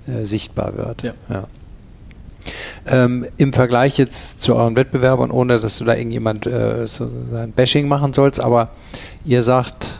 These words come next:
Speaker 1: ja, ihr seid der erste Bio-Supermarkt, der sozusagen so einen vollautomatischen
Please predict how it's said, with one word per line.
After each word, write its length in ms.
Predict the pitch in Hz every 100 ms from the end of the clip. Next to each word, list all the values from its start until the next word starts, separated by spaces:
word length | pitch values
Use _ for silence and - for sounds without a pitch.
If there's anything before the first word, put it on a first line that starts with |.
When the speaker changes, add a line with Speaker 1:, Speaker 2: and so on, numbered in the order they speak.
| -
Speaker 1:
ja, 220 | 123 120
ihr 260 | - 123 113
seid 300 | 120 117 -
der 160 | - - -
erste 880 | - 120 139 - - 147 143 151 139 - - - - - - - - - - - - - - - - - - - - - - -
Bio-Supermarkt, 1400 | 127 143 156 143 147 147 135 131 127 135 139 - - - - - -
der 340 | 120 117 117 117
sozusagen 640 | 127 120 123 113 110 113
so 240 | 104 127
einen 240 | 123 131 117
vollautomatischen 1500 | - 131 127 120 123 120 117 113 110 - 113 - 117 113